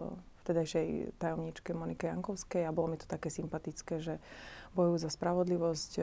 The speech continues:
nikoho som nevidela na námestí, tak si hovorím, že ich idem odpo-, podporiť. No a vtedy som tam prišla a vlastne už som bola skoro v piatom mesiaci tehotenstva a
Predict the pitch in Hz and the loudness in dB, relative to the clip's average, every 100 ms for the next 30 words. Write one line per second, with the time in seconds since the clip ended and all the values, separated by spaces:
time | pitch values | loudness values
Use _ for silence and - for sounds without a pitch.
0 | 165 160 160 165 156 175 165 160 165 156 | 2 0 0 0 0 0 2 2 2 0
1 | 156 170 165 - - 160 - 156 160 156 | 0 0 -2 -4 -6 -4 0 0 0 -2
2 | 156 151 156 165 175 - 170 170 165 185 | -2 0 0 0 -2 -2 2 2 2 -2
3 | 180 190 190 180 - - - - - - | 0 2 2 0 -10 -16 -14 -14 -8 0
4 | 180 170 165 - 175 - 170 165 190 180 | 4 4 2 2 2 2 2 4 2 2
5 | - 185 165 160 151 175 165 151 170 165 | 2 4 4 2 0 0 0 -2 -2 0
6 | 160 160 170 170 175 - 165 - 165 - | 2 0 -2 -8 -8 -4 -4 0 0 2
7 | 170 160 - 165 - 170 160 - 175 170 | 0 0 0 -2 0 -4 -2 -2 -2 0
8 | 185 180 - 202 196 - - - - - | -2 -4 -4 -2 -2 -6 -16 -16 -4 2